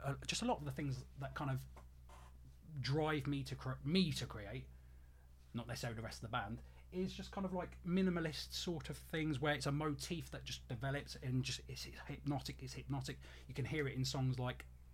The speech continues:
Misery Drone with the verse, you can hear it in Cycle, you can hear it in, um,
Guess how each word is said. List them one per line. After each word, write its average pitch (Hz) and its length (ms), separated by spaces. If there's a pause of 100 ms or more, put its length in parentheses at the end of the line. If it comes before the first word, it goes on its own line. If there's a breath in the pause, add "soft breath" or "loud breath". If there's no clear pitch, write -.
(140)
Misery 139 400
Drone 135 320
with 123 100
the 123 80
verse, 139 400 (240 loud breath)
you 117 100
can 131 80
hear 131 80
it 107 40
in 120 60
Cycle, 151 640
you 127 100
can 123 120
hear 131 300
it 123 120
in, 123 380
um, 123 320